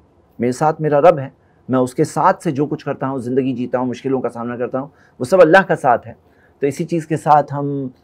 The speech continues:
अ, इस जवाब को ख़त्म करके फर्स्ट ऑडियो कॉल की तरफ जाते हैं।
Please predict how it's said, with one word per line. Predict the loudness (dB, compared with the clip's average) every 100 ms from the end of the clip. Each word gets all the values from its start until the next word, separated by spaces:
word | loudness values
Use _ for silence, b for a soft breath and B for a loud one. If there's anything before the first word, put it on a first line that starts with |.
| _ _
अ, | 0 2
इस | 2 4
जवाब | 8 8
को | 4
ख़त्म | 0 2 6
करके | 4 4 -6 -8 _ _ _ 2
फर्स्ट | 6 6
ऑडियो | 4 2 2
कॉल | 4 4
की | 2
तरफ | -2 -4
जाते | -4 -12 -12
हैं। | -20